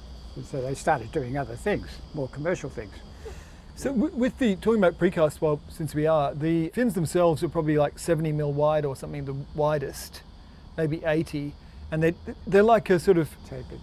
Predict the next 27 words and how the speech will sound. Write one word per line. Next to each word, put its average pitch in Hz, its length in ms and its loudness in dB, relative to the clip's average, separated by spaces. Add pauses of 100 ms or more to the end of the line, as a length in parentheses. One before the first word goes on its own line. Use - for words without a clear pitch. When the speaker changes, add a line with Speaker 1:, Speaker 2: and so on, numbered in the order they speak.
Speaker 1:
yeah. 135 160 -10
Speaker 2:
they're 190 100 2
like 240 220 4
a 202 60 4
truncated 165 520 2
par-, 156 200 0 (100)
parabola, 156 520 4
really, 143 260 -4
aren't 170 200 -4
they? 139 260 -4 (200)
Speaker 1:
Yeah. - 140 -10 (280)
Speaker 2:
I 175 60 4
guess 202 200 4
that's 202 220 4
t-, - 460 -14
to 175 80 -2
help - 240 0
the 165 80 -4
release 156 360 4
from 156 200 -4
the 143 80 -4
form. 147 560 0 (640)
Speaker 1:
It's - 420 -12
Speaker 2:
But 202 140 4
you 214 100 6
must 208 260 4
have, 170 120 4